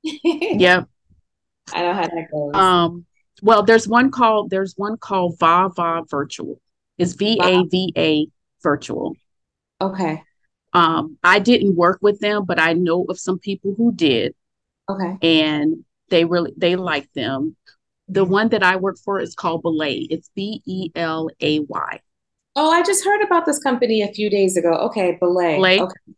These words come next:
Speaker 2: Mm-hmm.
Speaker 1: Okay.
Speaker 2: Belay is who I started with, and
Speaker 1: Mm-hmm.
Speaker 2: they have a very extensive, um,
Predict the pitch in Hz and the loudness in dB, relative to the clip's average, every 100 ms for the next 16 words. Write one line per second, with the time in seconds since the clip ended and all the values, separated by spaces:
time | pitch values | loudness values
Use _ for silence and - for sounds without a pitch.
0 | _ 190 214 202 220 - _ _ _ _ | _ -8 -2 0 0 -2 _ _ _ _
1 | _ _ - 185 - 170 156 151 - 202 | _ _ -8 -8 -6 -6 -6 -8 -2 4
2 | 190 208 262 240 233 226 214 170 180 196 | 6 6 4 2 -4 -2 0 2 0 -2
3 | - 165 165 135 156 147 143 - _ _ | 0 2 4 0 -2 -4 -4 -8 _ _
4 | - 175 170 160 160 165 175 185 208 196 | 0 2 4 2 0 -2 2 2 2 -2
5 | 190 175 165 160 180 185 208 214 - 180 | -4 -2 -6 -6 -4 -2 -2 -4 -6 -10
6 | - - 190 180 180 175 175 170 _ _ | -12 -2 -2 -2 -2 -2 -2 -6 _ _
7 | _ _ _ _ _ - 165 160 143 139 | _ _ _ _ _ -2 0 2 0 -2
8 | 147 | -4